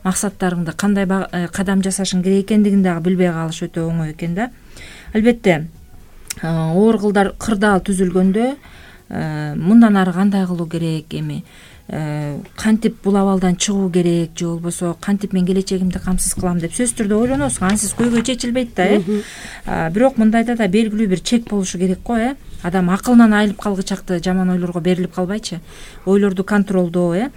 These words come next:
Speaker 1: Жашоодо ай-, ар бир ойдун өзүнүн орду болот эмеспи? Бирок позитивдүү,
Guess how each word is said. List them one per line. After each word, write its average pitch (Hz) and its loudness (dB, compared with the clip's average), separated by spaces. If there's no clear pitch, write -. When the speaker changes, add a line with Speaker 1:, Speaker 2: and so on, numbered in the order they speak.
Speaker 1:
Жашоодо 226 0
ай-, 240 2
ар 208 2
бир 208 0
ойдун 196 2
өзүнүн 180 2
орду 175 -2
болот 151 -8
эмеспи? 156 -8
Бирок 165 -6
позитивдүү, 208 -2